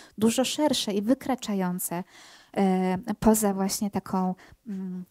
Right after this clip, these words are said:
jednostkowość, tak, e, poza indywidualizm, taki bardzo mocno, e, gdzieś tam w tej Europie Zachodniej obecny.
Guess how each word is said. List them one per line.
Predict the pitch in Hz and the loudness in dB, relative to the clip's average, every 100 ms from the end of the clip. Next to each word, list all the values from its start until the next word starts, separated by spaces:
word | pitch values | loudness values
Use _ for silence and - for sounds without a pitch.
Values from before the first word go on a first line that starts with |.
| - | 2
jednostkowość, | 214 214 220 - 247 233 202 - - | 4 6 4 4 6 6 6 0 -4
tak, | - 196 226 - - | -4 -2 -2 -4 -4
e, | 196 185 185 185 190 | -2 -2 -2 -4 0
poza | 214 196 | 2 2
indywidualizm, | 202 208 202 202 202 202 202 190 185 190 | 0 2 0 0 0 2 0 0 -2 -6
taki | 190 - | -8 -10
bardzo | 190 202 202 202 | -2 0 0 -2
mocno, | 190 190 - 190 185 | -2 -2 -2 -2 -2
e, | - 190 185 185 | -4 -4 -4 -6
gdzieś | 202 196 | -4 -6
tam | - 190 185 - _ _ _ _ _ _ | -6 -8 -10 -12 _ _ _ _ _ _
w | - | -2
tej | 220 202 | 0 4
Europie | 196 196 202 | 6 6 4
Zachodniej | 190 190 196 185 180 180 | -2 -2 -2 -4 -6 -6
obecny. | 180 170 - - | -6 -8 -10 -14